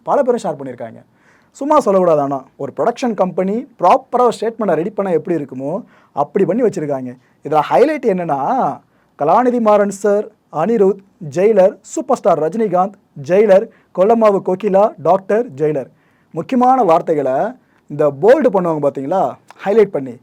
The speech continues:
அது வரைக்கும் யோசிச்சு பண்ணியிருக்காங்க. நம்ம பசங்களுக்கு திறமை வேற லெவல்ல இருக்கு,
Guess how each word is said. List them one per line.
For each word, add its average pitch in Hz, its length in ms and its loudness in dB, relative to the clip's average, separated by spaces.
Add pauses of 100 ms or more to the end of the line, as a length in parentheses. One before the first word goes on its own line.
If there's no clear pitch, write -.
(420)
அது 170 360 2
வரைக்கும் 240 340 2
யோசிச்சு 226 320 0
பண்ணியிருக்காங்க. 160 540 -6 (280)
நம்ம 139 220 -14
பசங்களுக்கு 240 360 -2
திறமை 196 320 -2
வேற 208 140 4
லெவல்ல 208 300 2
இருக்கு, 151 280 -6